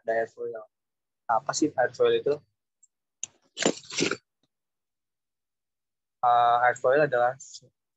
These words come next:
suatu geometri yang apabila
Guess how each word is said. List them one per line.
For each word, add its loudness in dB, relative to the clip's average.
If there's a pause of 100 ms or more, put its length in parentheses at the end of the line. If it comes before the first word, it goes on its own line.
(300)
suatu -2 (800)
geometri -2
yang -8
apabila -4